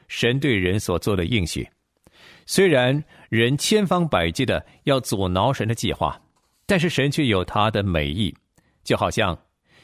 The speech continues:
希律王要用屠杀的残忍手段要杀害耶稣，但是神却用奇妙的方法保守了耶稣。神往日是这样的信实，直到今天，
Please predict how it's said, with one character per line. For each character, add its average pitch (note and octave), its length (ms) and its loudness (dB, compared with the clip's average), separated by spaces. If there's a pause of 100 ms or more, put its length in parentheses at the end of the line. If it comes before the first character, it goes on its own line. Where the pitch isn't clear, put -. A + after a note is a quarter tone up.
希 - 240 0
律 F#3+ 120 2
王 A#2 380 2 (280)
要 D3 120 4
用 C#3+ 200 2
屠 G#3+ 440 0
杀 F#3+ 220 2
的 A2 280 0 (280)
残 D3 220 0
忍 A#2 140 4
手 D#2+ 200 -2
段 F2+ 200 2 (140)
要 F#2+ 160 0
杀 A2 180 0
害 G2+ 140 -2
耶 D#2 180 -2
稣， G2+ 240 -4 (720)
但 A3 140 2
是 G3 100 2
神 D3+ 240 0
却 F3 100 0
用 D#3 160 2
奇 D3 300 0
妙 G3 160 2
的 B2+ 100 2
方 F3+ 280 0
法 D#2 180 2
保 D#3 380 2
守 - 160 -2
了 E2 260 0
耶 G2+ 160 0
稣。 F2+ 260 -4 (960)
神 D3 420 2
往 A#2 260 2
日 D#3+ 100 2
是 C#3 120 -2
这 G#3+ 120 2
样 D#3 120 2
的 G#2 80 0
信 A2+ 260 0
实， F#2 360 -2 (300)
直 D3+ 120 0
到 B2 180 2
今 G#2+ 160 -2
天， G2+ 260 0